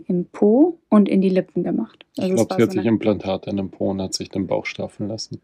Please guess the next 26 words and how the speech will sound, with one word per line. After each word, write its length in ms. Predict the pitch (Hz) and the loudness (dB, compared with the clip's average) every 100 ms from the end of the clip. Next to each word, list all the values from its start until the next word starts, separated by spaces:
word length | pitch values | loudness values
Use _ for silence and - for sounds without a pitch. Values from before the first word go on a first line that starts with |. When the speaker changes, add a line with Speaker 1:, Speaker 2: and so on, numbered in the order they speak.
| - | -8
Speaker 2:
Aber 140 | 110 98 | -4 -4
ist 100 | - | -4
ja 60 | |
egal. 220 | 98 - 113 | -8 -8 0
Speaker 1:
Ist 240 | 226 196 | 2 4
ja 80 | 196 | 2
wurscht. 240 | 185 196 196 | 0 -4 -4
Es 140 | - | 0
war 100 | 208 | 0
auf 60 | 202 | 2
jeden 220 | 196 185 | 0 0
Fall 200 | 190 190 | -2 -2
eine 280 | 185 180 185 - - - - - _ _ _ _ - | 0 2 0 -4 -14 -16 -18 -20 _ _ _ _ -2
Sechs-Stunden-O 800 | - 180 - - 202 240 262 247 | 0 2 0 2 4 4 4 2
P 260 | 240 247 247 | 4 4 4
oder 160 | 247 | 4
sowas. 420 | 240 254 277 285 | 2 2 2 0
Und, 380 | - 202 196 196 | 2 4 4 4
ähm, 400 | - 196 196 196 - | 0 2 4 2 2
danach 340 | 190 196 226 | 2 2 2
hat 120 | 233 | -2
sie 140 | - 214 | 0 2
halt, 140 | 208 | 2
halt 120 | 214 | 0
so 80 | 208 | -2
gesagt, 480 | - 196 196 196 - | -2 2 2 0 -8